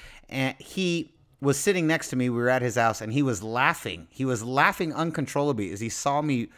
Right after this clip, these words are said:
sigh. I just went, <sighs> and I just rubbed my face in my hands 'cause it,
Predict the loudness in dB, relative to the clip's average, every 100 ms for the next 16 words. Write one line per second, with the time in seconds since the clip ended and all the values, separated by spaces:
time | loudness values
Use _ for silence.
0 | -20 _ -6 0 2 2 0 -2 -4 -2
1 | -4 -6 -16 -18 -18 -18 -12 -8 -4 -4
2 | -4 -6 -8 -10 -12 -14 -14 -16 -16 -20
3 | -20 -20 -18 -12 -8 -8 -10 -10 -6 -2
4 | 0 -2 -6 -12 -16 -20 -20 _ -10 -10
5 | -10 -16 -20 -8 -2 -2 -2 -8 -8 -10
6 | -10 -10 -10 -10 -10 -14 -16